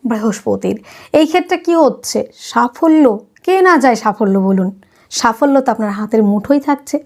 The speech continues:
সাফল্যের জায়গাটা কিন্তু যথেষ্ট পরিমাণে থাকছে কিন্তু ফেব্রুয়ারি মাসে। সাকসেস হবে, নিজের সাফল্য, দাদা দিদির সাফল্য, এই জায়গাটা কিন্তু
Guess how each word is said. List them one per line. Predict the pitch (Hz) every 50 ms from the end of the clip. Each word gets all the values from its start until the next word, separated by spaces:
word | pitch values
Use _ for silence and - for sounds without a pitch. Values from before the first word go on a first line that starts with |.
| _ -
সাফল্যের | - - - 208 196 - 214 208 202
জায়গাটা | 190 214 214 208 202 196 214
কিন্তু | 202 220 226 226 349 - - _ _ _ _ - 240
যথেষ্ট | 196 220 202 202 - 214 - - -
পরিমাণে | 220 220 214 214 220 226
থাকছে | 226 - - - - - - 220
কিন্তু | 196 208 208 202 320 330 - - _ _ _ _
ফেব্রুয়ারি | - - - - - - 107 - -
মাসে। | 107 104 98 95 - - - - - _ _ _ _ _ _ _ - - - - - - -
সাকসেস | - - - 294 285 285 - 269 214 - -
হবে, | 202 185 202
নিজের | 202 220 247 262 294 339
সাফল্য, | 339 349 - 349 330 339 349 330 311 320 330
দাদা | 254 247 247 247 285
দিদির | 285 262 294 269 294
সাফল্য, | 269 - - 277 262 - 294 285 277 269 277 277 269 - - _ _ -
এই | 247 226
জায়গাটা | 196 220 208 214 202 226
কিন্তু | 214 226 220 220 339 - 349